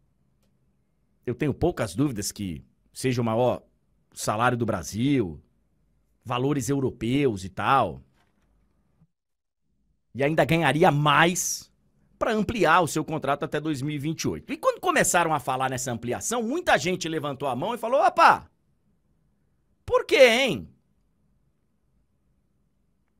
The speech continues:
Ah, mas ele é um grande ídolo e tal." Não, tudo bem.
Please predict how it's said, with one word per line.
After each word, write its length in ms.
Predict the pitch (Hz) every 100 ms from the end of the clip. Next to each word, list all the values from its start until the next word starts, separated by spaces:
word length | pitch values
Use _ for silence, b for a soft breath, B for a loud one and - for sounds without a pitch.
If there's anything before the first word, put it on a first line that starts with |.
| _ -
Ah, 300 | 247 302 285
mas 200 | 240 214
ele 120 | 254
é 40 |
um 80 | 233
grande 280 | 196 247 208
ídolo 380 | 180 247 202 180
e 20 |
tal." 160 | 220 -
Não, 160 | 294
tudo 220 | - -
bem. 480 | 427 359 359 - -